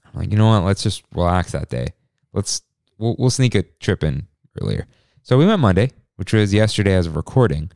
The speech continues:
So, uh, Kimmy parked at Toy Story, and I parked at Mickey and Friends 'cause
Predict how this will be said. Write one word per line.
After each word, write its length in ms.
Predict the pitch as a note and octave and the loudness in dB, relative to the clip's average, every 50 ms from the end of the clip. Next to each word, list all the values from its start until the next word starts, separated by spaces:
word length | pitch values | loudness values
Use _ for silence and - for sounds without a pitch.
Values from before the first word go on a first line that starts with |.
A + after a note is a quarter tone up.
| _ - _ _ _ _ _ _ _ _ - | _ -20 _ _ _ _ _ _ _ _ -4
So, 480 | - A#2+ A2+ A2 A2+ A2+ G#2+ G#2 - _ _ _ _ _ _ _ _ _ _ _ _ _ _ _ _ _ _ _ _ _ _ _ _ - | 0 2 4 4 4 4 2 0 -2 _ _ _ _ _ _ _ _ _ _ _ _ _ _ _ _ _ _ _ _ _ _ _ _ -2
uh, 280 | G2 F#2+ F#2 F2+ F2+ - | 0 0 2 0 0 -2
Kimmy 280 | - - A#2+ A#2+ C#3 C#3+ | -2 0 2 2 2 2
parked 240 | C#3+ C#3 C3+ B2 B2 | 2 0 0 0 -2
at 80 | G#2 | -2
Toy 180 | - A2 G#2+ G2+ | 0 0 0 0
Story, 340 | - - C#2+ G#1+ - G2+ - _ _ _ _ _ _ _ _ _ _ _ _ _ _ _ _ _ _ _ - - | 0 0 -2 -2 -2 -4 -4 _ _ _ _ _ _ _ _ _ _ _ _ _ _ _ _ _ _ _ -4 -2
and 80 | G2 G2 | 0 2
I 80 | F#2+ E2+ | 2 2
parked 240 | G2+ G2+ F#2+ - | 0 0 -2 -2
at 40 | F2 | -2
Mickey 240 | E2+ F2+ E2 - D#2+ | -2 -2 -2 0 -2
and 140 | C#2+ C2+ C2 | -2 -2 -4
Friends 320 | - G1+ A1+ C2+ - - _ _ _ _ _ _ _ _ _ _ _ _ _ _ _ - | -6 -6 -6 -8 -10 -14 _ _ _ _ _ _ _ _ _ _ _ _ _ _ _ -10
'cause 680 | - - D2 D2+ D2+ D2 D2 - - - - - - | -4 -4 -2 -2 -2 -2 -4 -6 -8 -8 -10 -12 -16